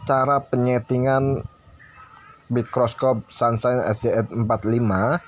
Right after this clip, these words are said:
tingginya agar bekerja atau terlihat. Nah, ini dia untuk sudah kita pasang dan kita taruh di meja servis. Dan lampunya nyala juga.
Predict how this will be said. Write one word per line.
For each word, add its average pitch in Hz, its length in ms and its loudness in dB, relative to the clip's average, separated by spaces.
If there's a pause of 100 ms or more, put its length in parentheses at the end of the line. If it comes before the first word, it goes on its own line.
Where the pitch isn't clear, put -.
(520)
tingginya 117 560 0
agar 131 560 2
bekerja 117 480 0
atau 117 240 0
terlihat. 120 560 0 (1700)
Nah, 110 160 0
ini 117 400 2
dia 135 640 2
untuk 113 480 -2
sudah 113 240 0
kita 113 240 -2
pasang 127 400 0
dan 127 80 -2
kita 113 160 -4
taruh 107 320 0
di 107 80 2
meja 110 240 2
servis. 113 720 -4 (1120)
Dan 110 240 2
lampunya 110 480 2 (800)
nyala 110 400 2
juga. 101 720 0